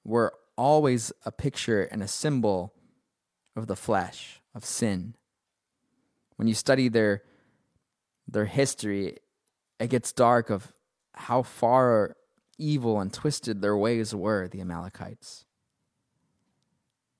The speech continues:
It says in verse ten, I'm sorry, verse eleven, "And so it was when Moses held up his hand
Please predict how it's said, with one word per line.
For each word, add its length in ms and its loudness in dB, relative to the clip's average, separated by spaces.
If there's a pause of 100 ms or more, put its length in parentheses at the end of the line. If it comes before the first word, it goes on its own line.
(2000)
It 120 -4
says 280 4
in 140 4
verse 220 2
ten, 380 -2 (840)
I'm 80 0
sorry, 200 4
verse 200 2
eleven, 420 -2 (460)
"And 120 2
so 220 8
it 140 4
was 360 4
when 160 4
Moses 500 4
held 360 2
up 140 2
his 180 -2
hand 560 -4